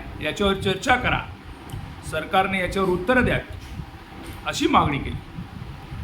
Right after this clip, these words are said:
परंतु लोकसभेचे सभापती ओम बिर्ला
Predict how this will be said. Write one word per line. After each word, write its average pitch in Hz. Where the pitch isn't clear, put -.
परंतु 233
लोकसभेचे 233
सभापती 202
ओम 233
बिर्ला 208